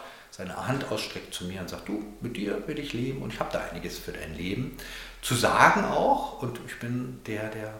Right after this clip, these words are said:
hört und damit Gott ins Gespräch kommt und sagt, "Gott, wie ist das gemeint? Wie ist das heute gemeint?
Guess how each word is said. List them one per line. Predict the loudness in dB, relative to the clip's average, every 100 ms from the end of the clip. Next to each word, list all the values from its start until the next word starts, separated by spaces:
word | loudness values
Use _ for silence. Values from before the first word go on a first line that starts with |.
| -14 -6 6
hört | 8 8 6 -2 -10 -16 -20 -20 -14
und | -10
damit | -6 -2 2
Gott | 2
ins | 2 -2
Gespräch | 2 6 6 6
kommt | 0 -6 -10 -12
und | -8
sagt, | -8
"Gott, | -8 -8 -12 -16 -20 -20 -20 -14
wie | -8
ist | -6
das | -4
gemeint? | -4 -4 -6 -6
Wie | -6
ist | -4
das | 4
heute | 4 4
gemeint? | 0 -2 -4 -8